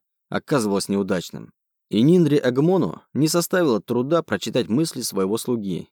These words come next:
и он весело рассмеялся. «Обстановка — дело вкуса. Не надо грустить по прошлому, Вендер. Ты никогда не станешь прежним. Прими всё, что с тобой произошло, как данность. А что касается холодного приёма, оказанного тебе,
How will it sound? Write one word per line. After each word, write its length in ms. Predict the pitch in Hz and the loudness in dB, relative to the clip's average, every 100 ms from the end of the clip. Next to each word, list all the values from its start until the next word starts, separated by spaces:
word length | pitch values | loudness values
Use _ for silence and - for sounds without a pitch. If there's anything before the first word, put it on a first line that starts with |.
| - | -6
и 80 | - | 0
он 180 | 180 | 2
весело 380 | 107 104 - 95 | 2 0 0 -2
рассмеялся. 720 | 95 - 98 95 78 - 58 - _ _ _ - | -4 -2 -2 0 -2 -6 -14 -20 _ _ _ -6
«Обстановка — 640 | 226 - 226 208 208 202 | -6 -2 0 2 0 0
дело 260 | 175 190 165 | 2 2 2
вкуса. 540 | - 143 160 87 - _ _ | -2 -6 -4 -6 -8 _ _
Не 160 | 220 294 | -2 0
надо 260 | 269 170 | 2 2
грустить 380 | 120 131 - 120 | 2 0 0 -2
по 80 | 147 | -2
прошлому, 500 | 202 165 - 95 120 | 0 0 0 -2 -2
Вендер. 340 | 202 110 - - _ _ _ | -2 -2 -6 -12 _ _ _
Ты 120 | - 247 | -2 0
никогда 380 | 202 175 190 | 2 2 0
не 100 | 226 | -2
станешь 340 | 135 127 95 - | -2 -2 -2 -2
прежним. 480 | - 135 85 76 - _ _ _ _ _ _ _ _ | 0 0 0 -6 -12 _ _ _ _ _ _ _ _
Прими 320 | 156 196 226 | 0 2 2
всё, 200 | 190 202 | 2 2
что 180 | 175 170 | 0 -2
с 40 | - | 0
тобой 260 | 170 175 | 2 2
произошло, 500 | 156 147 156 165 185 | 2 2 2 2 0
как 200 | 147 143 | 2 0
данность. 520 | 165 160 113 - - _ | 0 0 -2 -8 -20 _
А 140 | - - | -4 -4
что 200 | - 170 | -2 -2
касается 520 | 160 160 160 160 156 | -2 0 0 0 -2
холодного 400 | 190 170 165 160 | 0 0 2 0
приёма, 440 | 170 196 247 175 | 0 0 0 -2
оказанного 500 | - - 117 107 107 | -2 0 0 2 0
тебе, 380 | 104 120 98 76 | -2 -2 -2 -4